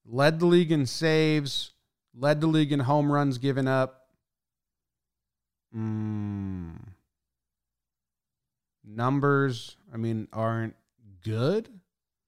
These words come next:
And he never put together a full, uh, three point eight six E R A in that day and age. I don't know. Not impressed, Phil. Sorry about it.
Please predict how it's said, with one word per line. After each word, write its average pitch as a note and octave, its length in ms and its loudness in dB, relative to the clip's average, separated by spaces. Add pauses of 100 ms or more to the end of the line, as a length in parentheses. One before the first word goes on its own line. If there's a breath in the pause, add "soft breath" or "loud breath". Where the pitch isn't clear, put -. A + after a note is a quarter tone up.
(400)
And A2+ 120 -6
he A#2+ 60 -2
never A#2+ 300 0
put C3 200 -6
together B2 380 -2
a G2+ 60 -6
full, A#2 640 -4 (480)
uh, E3 300 -6
three D3 240 -6
point C3 260 -4
eight B2+ 160 -6
six - 320 -8
E C3+ 120 -6
R C3 320 -2
A C3 40 -2
in B2 100 -4
that A#2+ 200 -8
day C3 140 -8
and B2+ 80 -6
age. B2 180 -8
I F#2+ 140 -10
don't - 140 -16
know. G#1+ 200 -20 (1600)
Not B2+ 280 4
impressed, F#3+ 460 -2
Phil. E3+ 400 0 (240)
Sorry C3 320 0
about G2+ 280 -4
it. F#2+ 120 -12